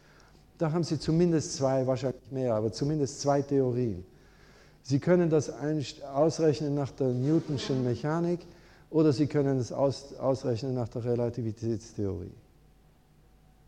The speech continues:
Auf beiden Wegen kommen Sie, kommen Sie zu einem Resultat. Das Resultat von der Relativitätstheorie her, von den Einsteinschen Gleichungen,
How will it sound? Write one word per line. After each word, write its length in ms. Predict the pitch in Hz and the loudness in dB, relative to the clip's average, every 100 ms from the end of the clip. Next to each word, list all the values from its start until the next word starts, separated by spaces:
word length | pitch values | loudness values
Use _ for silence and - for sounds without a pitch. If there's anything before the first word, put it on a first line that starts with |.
| - _ _ _ | -20 _ _ _
Auf 160 | 123 - | -4 2
beiden 400 | 151 170 170 139 | 4 4 4 6
Wegen 320 | 147 143 135 | 6 6 0
kommen 280 | 139 139 135 | -2 0 2
Sie, 520 | 139 123 - - 123 | 2 2 -2 -6 -10
kommen 240 | - 139 127 | -6 -2 -2
Sie 160 | 120 | -2
zu 140 | - 135 | -4 -4
einem 220 | 117 110 | -2 -2
Resultat. 640 | 110 107 117 98 - 104 95 - - - - - - _ | -2 -2 -2 -4 -6 -10 -12 -20 -20 -20 -20 -20 -20 _
Das 220 | 120 117 | -2 0
Resultat 580 | 135 143 143 143 160 165 | 2 4 2 2 0 0
von 140 | 156 139 | 0 -2
der 140 | 131 | 0
Relativitätstheorie 1400 | 135 127 123 120 113 - 190 202 - 160 147 123 127 107 | 0 0 -2 -4 -6 2 2 2 -2 2 4 4 2 0
her, 320 | 110 101 92 101 - - - | 0 -2 -4 -10 -20 -12 -4
von 200 | 113 107 | -2 -2
den 180 | 113 120 | -4 -2
Einsteinschen 640 | 135 120 123 120 - 110 | -6 -4 -6 -6 -8 -6
Gleichungen, 580 | 117 143 175 165 113 | -2 0 0 -2 -6